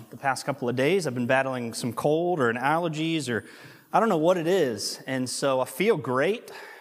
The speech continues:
probably look terrible. If you say I look terrible, though, we'll fight. But, uh, I keep randomly coughing, and then I cough to the point where, like, I'm almost like, like, I literally think I'm gonna die.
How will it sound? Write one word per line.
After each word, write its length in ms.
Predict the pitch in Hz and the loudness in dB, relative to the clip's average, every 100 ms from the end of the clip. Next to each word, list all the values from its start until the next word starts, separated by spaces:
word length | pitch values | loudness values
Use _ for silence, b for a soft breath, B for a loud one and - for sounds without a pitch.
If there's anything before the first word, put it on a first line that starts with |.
| B B _ - | B B _ -2
probably 260 | 147 139 | 0 0
look 340 | 127 165 170 - | 2 0 -2 -2
terrible. 520 | 196 165 127 156 233 - B B B B _ | 2 2 2 0 0 -4 B B B B _
If 80 | 117 | -10
you 60 | |
say 140 | - 120 | -2 -2
I 20 | |
look 160 | 117 | -2
terrible, 320 | - 123 110 113 | -4 -4 -2 -2
though, 160 | 120 | -2
we'll 120 | 117 | -4
fight. 360 | 113 117 117 123 - | -6 -4 -4 -6 -6
But, 240 | 123 120 | -2 0
uh, 200 | 120 110 B B B B | 0 -2 B B B B
I 80 | 160 | 0
keep 320 | 165 - 294 - | 2 -2 -2 -2
randomly 580 | 151 180 220 220 185 | 0 2 0 0 0
coughing, 800 | 131 - 131 143 - 202 220 240 - - _ _ _ | -2 -2 0 0 -2 -4 -4 -6 -12 -20 _ _ _
and 160 | 147 165 | -2 0
then 140 | 190 | 0
I 80 | 170 | -2
cough 340 | - 180 202 | 0 0 0
to 80 | - | -4
the 80 | 175 | -6
point 320 | - 170 170 | -4 -4 -2
where, 80 | 151 | 0
like, 220 | 139 131 | 0 0
I'm 120 | 139 | -2
almost 280 | 151 151 - | -2 -2 -2
like, 260 | 120 117 127 | -4 -2 0
like, 240 | 139 139 | 0 0
I 40 | 143 | -2
literally 160 | 175 | -2
think 140 | 175 160 | -2 -4
I'm 40 | |
gonna 160 | 160 139 | -4 0
die. 400 | 151 175 101 | 2 0 -4